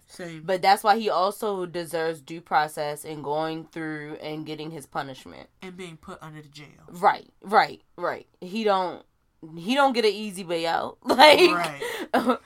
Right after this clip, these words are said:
Speaker 2: <laughs> because then some people had a theory like, oh, he actually escaped and, you know,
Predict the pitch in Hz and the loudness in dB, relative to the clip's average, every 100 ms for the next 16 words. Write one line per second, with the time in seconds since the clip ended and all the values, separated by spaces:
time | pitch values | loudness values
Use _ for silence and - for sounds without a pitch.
0 | - - 247 247 208 233 269 262 240 254 | -18 -4 0 2 2 2 2 4 4 4
1 | 233 233 185 180 196 190 175 160 151 - | 2 2 2 2 0 2 6 6 6 4
2 | 170 165 156 151 185 170 135 156 156 165 | 4 6 4 2 -4 -6 -2 -2 -4 -8
3 | 151 127 - - 151 - - 147 147 - | -6 -6 -6 -8 -8 -8 -8 -6 -8 -14
4 | 135 135 135 135 143 139 110 110 - 117 | -12 -10 -10 -10 -12 -10 -8 -8 -10 -14